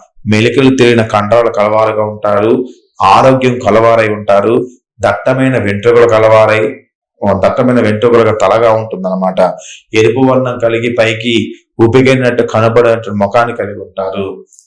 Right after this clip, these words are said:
చూసేవారికి కొంత జంకు, భయం కలిగించే విధంగా వీళ్ళు ఉండడం అనేది జరుగుతూ ఉంటుంది. విశాలమైన పెద్ద చెవులు, అంటే దూరం చెవుల వరకు వ్యాపించి ఉన్నటువంటి నుదురు, అంత కొన్-, అంత సూటిగా ఉండేటువంటి కనుబొమ్మలు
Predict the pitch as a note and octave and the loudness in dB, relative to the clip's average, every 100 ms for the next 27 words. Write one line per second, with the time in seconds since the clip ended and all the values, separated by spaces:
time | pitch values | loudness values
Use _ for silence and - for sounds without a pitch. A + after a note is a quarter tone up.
0 | - G#2+ G#2+ A#2+ A#2 A2 G#2 A#2 A2+ G#2 | -6 -4 2 4 4 4 2 2 2 2
1 | - - - _ - G#2+ G2 F#2 G2 G2 | -2 -12 -20 _ -2 0 2 0 0 -2
2 | G2 G#2+ - - _ _ G2+ F#2 A2 C3 | 0 0 0 -4 _ _ -10 -2 0 2
3 | C3+ B2 A#2+ A#2 A2+ A#2+ A2+ A2 A2 A2 | 2 2 0 0 -4 -2 2 0 0 -4
4 | G#2 A2 G#2 - - _ - G2+ A2 A#2 | 0 2 2 0 -10 _ -4 0 2 2
5 | A2+ A2+ G#2+ F#2+ G2 F#2+ F#2 F2+ F2 F#2+ | 2 -2 -4 -4 -4 -4 -4 -4 -2 0
6 | F#2+ F2 - - - - - B2 B2 A#2+ | 0 -4 -12 -20 -8 -4 0 0 2 0
7 | A#2 A2+ - G2+ G2+ F#2 G#2 G#2+ G#2+ G2+ | -2 -8 -12 -10 -8 -6 -4 -2 -2 -2
8 | F#2+ G#2 A#2+ G#2 F2+ - _ _ - G2+ | -6 0 2 2 -2 -10 _ _ -10 2
9 | A2+ B2 B2+ A#2+ A#2+ A#2 A2+ G#2+ G2+ G2+ | 4 4 4 2 2 2 2 0 0 0
10 | G#2+ A2+ G#2 G#2+ G#2 G#2 G#2 G2+ F#2+ F#2+ | 0 -2 -6 -6 -6 -6 -4 -4 -6 -2
11 | A2 A2 - - G2+ G#2 A2 A2 A2+ A#2+ | 2 2 0 -4 -4 -2 0 -2 -2 -2
12 | B2 - _ _ - - G#2 A2 D3 - | -6 -10 _ _ -18 -6 -4 -4 -8 -10
13 | - A2+ A2+ A2+ C3+ C3 B2 B2 A#2+ A#2 | -2 0 2 2 4 4 4 2 0 -2
14 | A2+ G#2+ A2 G2+ A2 A2 A2 A2 G2 - | -6 -6 -4 -2 -2 -2 -2 -2 -4 -6